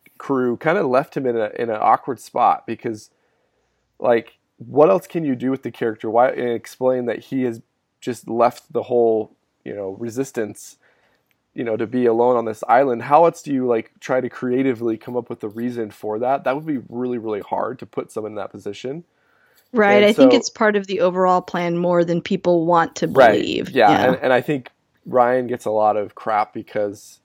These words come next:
Speaker 1: of what he decided to do. And, and I th-, I agree. I think there was probably more conversations with J J Abrams, like, "Hey, this is what I was thinking." Um, definitely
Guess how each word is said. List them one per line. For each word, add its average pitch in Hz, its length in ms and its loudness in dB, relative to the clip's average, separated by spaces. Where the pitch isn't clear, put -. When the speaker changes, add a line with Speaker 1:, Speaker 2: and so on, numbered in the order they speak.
Speaker 1:
of 104 300 -4
what 104 120 -6
he 107 160 -12
decided 101 520 -6
to 98 60 -16
do. 139 300 0
And, 117 140 -2
and 120 440 -4
I 117 80 4
th-, - 180 -14
I 127 80 2
agree. 120 280 0
I 113 60 -2
think 135 140 -10
there 127 120 -2
was 113 100 -6
probably 117 320 -2
more 113 320 -6
conversations 117 720 -8
with 110 80 -14
J 110 200 -8
J 110 120 -10
Abrams, 107 400 -8
like, 101 100 -8
"Hey, 160 160 -2
this 135 140 -8
is 131 80 -14
what 123 160 -2
I 117 40 4
was 104 140 -6
thinking." 127 520 -10
Um, 104 380 -8
definitely 120 640 -4